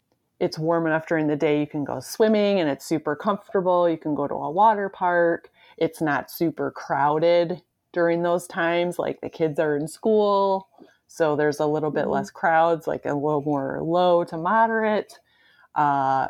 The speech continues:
Speaker 1: it's not super expensive at those times of year, like, outside of, if you stay outside of, like, the week of Halloween and the week of Easter, it's gonna be a little bit less expensive. It'll be easier to book the hotel you want.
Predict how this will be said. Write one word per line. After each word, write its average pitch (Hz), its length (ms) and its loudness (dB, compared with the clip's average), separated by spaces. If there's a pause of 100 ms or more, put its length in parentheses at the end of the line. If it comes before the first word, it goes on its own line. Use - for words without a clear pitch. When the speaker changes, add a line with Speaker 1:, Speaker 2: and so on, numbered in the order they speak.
Speaker 1:
it's 170 200 -2
not 139 240 0
super 156 340 0
expensive 277 640 2
at 285 140 2
those 277 240 2
times 262 360 0
of 254 140 0
year, 240 400 2
like, 175 240 -2
outside 151 420 0
of, 147 240 -4 (260)
if 170 140 -6
you 175 60 -2
stay 156 240 -2
outside 170 580 0
of, 156 160 -2
like, 143 300 -4
the 151 100 0
week 170 360 -2 (360)
of 143 120 -4
Halloween 165 560 0
and 156 140 -2
the 135 60 -2
week 160 240 -2
of 151 100 -2
Easter, 190 580 -2 (680)
it's - 180 -8
gonna 160 200 2
be 156 100 4
a 147 60 2
little 151 200 0
bit 135 140 -4
less 143 240 -4
expensive. 180 680 -2
It'll 156 180 -2
be 135 160 -2
easier 147 360 -2
to 143 60 -6
book 160 260 -4
the 143 100 -8
hotel 190 540 -2
you 202 160 0
want. 185 520 -2